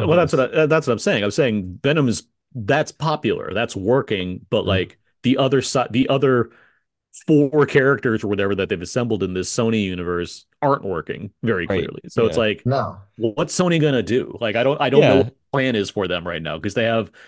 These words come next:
Speaker 1: they have one character that people are responding to and liking, and they have Morbius, this, that they have three others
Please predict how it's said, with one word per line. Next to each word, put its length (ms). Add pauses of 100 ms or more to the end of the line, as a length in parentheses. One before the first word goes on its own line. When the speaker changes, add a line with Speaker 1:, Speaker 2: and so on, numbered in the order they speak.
(180)
Speaker 1:
they 80
have 140
one 240
character 400
that 140
people 260
are 100
responding 460
to 160
and 80
liking, 500 (300)
and 100
they 100
have 280 (1600)
Morbius, 400
this, 240
that 140
they 80
have 120
three 360
others 540